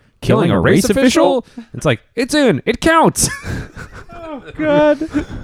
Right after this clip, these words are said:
Speaker 1: Unreal.
Speaker 2: <laughs>
Speaker 1: All the race officials along the route are gonna be watching their back.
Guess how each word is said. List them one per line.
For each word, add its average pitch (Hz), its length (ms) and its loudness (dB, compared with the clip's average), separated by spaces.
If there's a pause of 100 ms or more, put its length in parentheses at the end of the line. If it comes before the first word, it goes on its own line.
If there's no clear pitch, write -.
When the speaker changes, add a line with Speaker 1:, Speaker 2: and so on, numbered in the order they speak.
Speaker 1:
Unreal. 190 540 0 (260)
Speaker 2:
<laughs> 117 280 4
Speaker 1:
All 220 180 6
the 143 140 4
race 165 340 2
officials 190 540 2
along 165 340 0
the 139 100 2
route 151 280 4
are 135 120 4
gonna 151 220 0
be 117 140 2
watching 147 440 2
their 175 140 4
back. 147 480 0